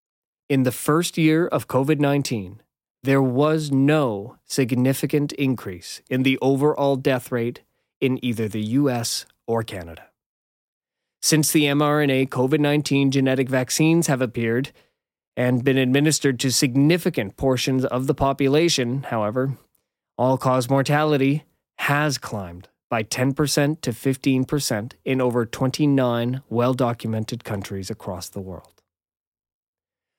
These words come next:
When you look at the increase in all-cause mortality, there is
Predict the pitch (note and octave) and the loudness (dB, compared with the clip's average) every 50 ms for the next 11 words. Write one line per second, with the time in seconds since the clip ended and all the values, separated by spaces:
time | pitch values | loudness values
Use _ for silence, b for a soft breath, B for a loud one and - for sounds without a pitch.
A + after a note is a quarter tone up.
0 | _ _ - C#3 C#3+ C#3+ C#3 C#3 C3 C#3+ D#3+ D#3+ - F#3 E3+ G3+ F#3+ - C#3 E3+ | _ _ 2 2 4 4 4 4 4 4 2 2 2 0 0 0 0 2 2 2
1 | E3 - - A#2+ G#2+ - - B2 A#2+ B2 B2+ C3+ - - C3+ C3+ C3+ B2+ C3+ C3+ | 2 0 -2 -4 -2 -2 -2 0 0 0 0 0 0 0 0 0 2 2 2 0
2 | C3+ A#2+ C3 A#2+ A#2+ A#2+ A#2 A2+ F#2+ E2+ D2 - - - - C3 C3 A#2+ C3+ C3+ | 0 0 0 -2 -2 -2 -2 -4 -6 -8 -12 -14 -8 -2 0 0 2 2 2 2
3 | B2 A2+ - | 0 -2 -4